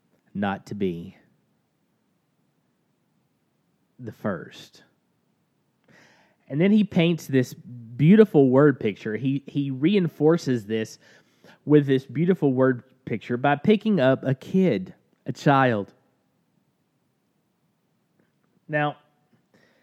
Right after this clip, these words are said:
the, we, we romanticize children in our,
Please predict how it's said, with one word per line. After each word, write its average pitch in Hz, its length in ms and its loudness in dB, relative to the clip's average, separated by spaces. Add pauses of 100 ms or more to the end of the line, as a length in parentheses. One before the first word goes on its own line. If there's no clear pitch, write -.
(320)
the, 151 400 0 (2000)
we, 156 360 -12 (140)
we 190 200 -2
romanticize 135 1080 4
children 92 520 -8 (1300)
in 123 180 -4
our, 98 200 -8